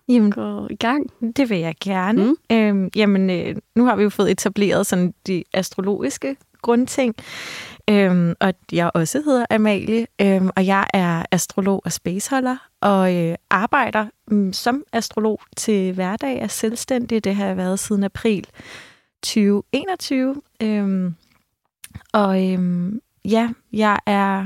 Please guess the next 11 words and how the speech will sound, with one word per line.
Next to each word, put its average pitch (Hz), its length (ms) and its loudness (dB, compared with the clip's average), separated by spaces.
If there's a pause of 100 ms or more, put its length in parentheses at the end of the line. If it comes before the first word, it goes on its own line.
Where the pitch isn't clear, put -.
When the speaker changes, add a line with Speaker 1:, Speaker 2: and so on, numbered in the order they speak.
(160)
Speaker 1:
jeg 220 100 0
vil 214 100 2
sige 247 200 0
det 254 120 -4
sådan, 226 180 2
at 202 140 -2
jeg 214 80 2
er 208 40 0
et 196 100 -4
meget 202 500 2 (1200)
følende 294 500 2